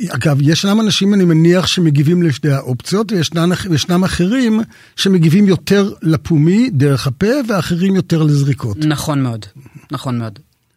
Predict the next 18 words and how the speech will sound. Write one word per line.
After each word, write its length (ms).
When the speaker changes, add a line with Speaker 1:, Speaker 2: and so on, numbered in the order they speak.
Speaker 1:
כלומר, 200
עכשיו 280
הכדור 520
בידיים 540
של 200
המטופל. 600
Speaker 2:
לגמרי, 480
לגמרי 380
Speaker 1:
כן. 60
Speaker 2:
ככה, 360
וזה 840
משהו 280
שמאוד 400
מאוד 180
חשוב 360
לי 100
להגיד. 500
אה, 180